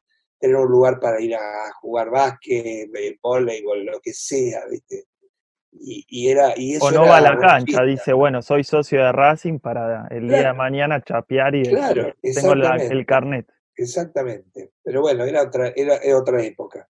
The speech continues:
Speaker 2: Total.
Speaker 1: Estamos viviendo una, una buena, para mi criterio, un buen momento de Racing.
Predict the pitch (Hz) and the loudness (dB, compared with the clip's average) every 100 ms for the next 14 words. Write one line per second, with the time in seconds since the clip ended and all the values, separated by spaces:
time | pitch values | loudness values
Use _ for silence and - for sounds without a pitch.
0 | _ - 113 123 113 - 160 196 190 165 | _ -14 -8 -8 -8 -10 -8 0 4 6
1 | 175 175 160 143 135 123 123 131 127 131 | 6 6 6 4 0 -2 -2 -2 0 2
2 | 139 135 123 117 110 104 _ 147 127 127 | 2 0 -2 -2 -4 -10 _ -4 -4 -4
3 | 127 135 123 147 175 165 131 120 - - | -4 -6 -4 0 6 6 6 2 -2 2
4 | 131 127 127 131 127 123 117 117 127 135 | 4 4 0 0 -2 0 0 2 2 2
5 | - 156 | 0 -6